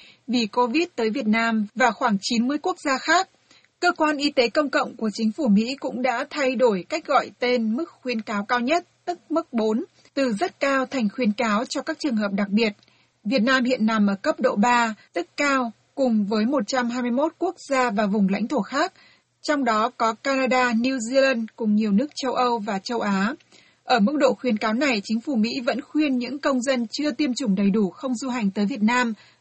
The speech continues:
và những điểm đến trong danh sách này. Các mức khuyến cáo còn lại của C D C gồm cấp độ hai, tức vừa phải, cấp độ ba, tức thấp,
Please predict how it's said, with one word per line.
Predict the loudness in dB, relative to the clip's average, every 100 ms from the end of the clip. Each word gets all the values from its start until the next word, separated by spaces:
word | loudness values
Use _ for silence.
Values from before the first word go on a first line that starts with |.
| -2
và | 2 2
những | 2 0 0
điểm | 0 0
đến | 0 0
trong | 0 -2
danh | -2 -4
sách | -4 -2
này. | 0 2 0 -4 _ _ -20 _ _ -4
Các | 0
mức | 0 0
khuyến | -2 -4 -2
cáo | -2 -2
còn | -2 -2
lại | -4 -6
của | -6 -6
C | -2 -2
D | -2 -2
C | -2 -2 -2
gồm | 0 0
cấp | 0 -4
độ | -4 -6
hai, | -6 -2 -2 -2 -8 _
tức | -8 -4
vừa | -4
phải, | -4 0 0 0 -6 _ _ -4
cấp | -2 0
độ | 0
ba, | 0 0 0 -4 -8
tức | -6
thấp, | 0